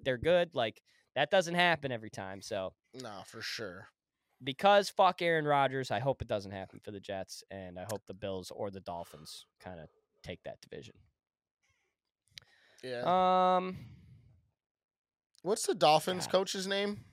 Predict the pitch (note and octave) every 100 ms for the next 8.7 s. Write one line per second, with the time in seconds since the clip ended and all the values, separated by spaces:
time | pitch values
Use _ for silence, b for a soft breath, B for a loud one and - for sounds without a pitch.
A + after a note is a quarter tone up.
0 | _ B2+ D#3 - - F#3+ G3+ G3+ - _
1 | _ _ _ _ _ _ _ _ _ C3
2 | C#3 C#3 C#3 A#2+ F3 F3 - A2+ G#2+ G#2
3 | - - B2 A#2+ A#2+ A2 A#2+ A#2+ A#2 A2+
4 | - - _ _ _ C3+ C#3 C3 C#3 D#3+
5 | F3+ - B2+ A#2+ A#2+ A2+ _ _ _ C#3+
6 | C#3 C3+ D#3+ C#3+ C#3+ C#3 C3+ C3 B2+ A#2+
7 | - B2+ A2 G#2+ G#2 - G#2 G#2+ G2 F#2+
8 | F#2+ - G2+ F2+ F2+ - F#2